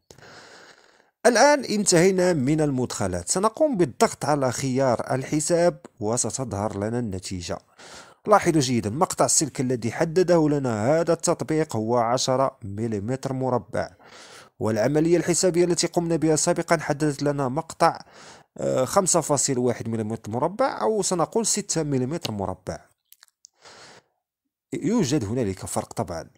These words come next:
لا، ولكن لا تنشغلوا بهذا واتركوه جانبًا، سنعود له بعد قليل. الآن سننتقل إلى الطريقة الثانية أو الطريقة الأمريكية. إذا ضغطنا هنا، سننتقل إلى الطريقة الثانية،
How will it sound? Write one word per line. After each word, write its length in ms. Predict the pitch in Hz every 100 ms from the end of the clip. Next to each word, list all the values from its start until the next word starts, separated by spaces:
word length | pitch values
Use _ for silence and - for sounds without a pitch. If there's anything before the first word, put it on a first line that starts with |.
| -
لا، 240 | 110 120
ولكن 440 | 135 147 143 147 139
لا 100 | 175
تنشغلوا 540 | 170 160 127 131 151
بهذا 280 | 110 104 123
واتركوه 360 | - 110 165
جانبًا، 360 | 110 104 95 92
سنعود 420 | 104 120 135 180
له 460 | 113 110 139 214 226 _ _ _ _ _ _ -
بعد 240 | 131 110
قليل. 420 | 110 101 85 82 _ _ _ - - - _ _ -
الآن 260 | 240 320 285
سننتقل 500 | 226 208 185 - 202
إلى 220 | 160 156
الطريقة 380 | 151 139 139 127
الثانية 380 | - 135 170 202
أو 180 | 139
الطريقة 400 | 123 113 104 -
الأمريكية. 760 | - 120 104 98 - 90 85 85 _ - 180 - -
إذا 120 | 196 226
ضغطنا 380 | 214 226 214
هنا، 380 | 147 151 185 226 _ - _ -
سننتقل 560 | 160 208 180 135 190 -
إلى 160 | 135
الطريقة 360 | 139 120 127 147
الثانية، 520 | - - 104 92 80